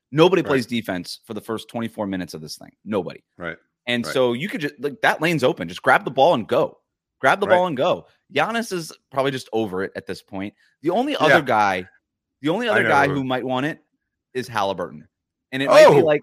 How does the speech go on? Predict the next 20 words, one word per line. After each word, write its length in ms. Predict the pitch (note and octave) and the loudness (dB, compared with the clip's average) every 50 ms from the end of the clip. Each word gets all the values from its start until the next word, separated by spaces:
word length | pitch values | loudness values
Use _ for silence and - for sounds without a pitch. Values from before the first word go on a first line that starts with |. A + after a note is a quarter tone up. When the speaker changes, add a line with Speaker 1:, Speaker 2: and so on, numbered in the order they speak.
| _ _ - | _ _ -4
Speaker 1:
it 120 | D3 D3 | -4 -2
might 200 | C#3+ D#3 D#3+ - | -2 -6 -6 -6
be 100 | D3+ C#3 | -8 -10
Halliburton 540 | B2+ A#2+ B2+ C#3+ E3 E3+ E3 E3+ F3+ E3 E3 | -8 -4 -2 0 0 2 2 2 2 2 0
and 160 | D#3 C#3+ B2+ | -4 -4 -4
Bam 360 | B2+ B2+ B2+ A#2+ A2+ G#2+ G#2+ | -4 -4 -2 -4 -4 -4 -6
just 200 | G#2 A2+ A2 G2 | -8 -8 -10 -6
vying 400 | G2 G#2+ A2 A2 A#2 A#2+ B2 B2 | -6 -4 -4 -2 -4 -4 -6 -8
for 180 | A#2 - A#2+ A2+ | -8 -8 -8 -6
the 100 | A2+ A2+ | -6 -6
M 120 | G#2+ G#2+ | -6 -8
V 120 | G2 A2 F#2+ | -10 -12 -14
P. 320 | - - A2+ G#2 G2+ - | -12 -12 -12 -10 -10 -10
And 220 | - A#2 A#2 A#2 - | -10 -10 -10 -6 -4
I'm 200 | - G#3+ F4+ F4 | -4 -4 -4 -2
here 180 | C#4+ C#4 F4+ | -2 -2 -2
for 220 | F4 - - C#4+ A2+ | 0 2 2 2 2
it. 120 | G2 - - _ _ _ _ _ _ _ | 0 -2 -8 _ _ _ _ _ _ _
I 100 | - B3+ | -2 0
love, 220 | C#4 C#4 B3 A#3+ | 0 0 -2 -2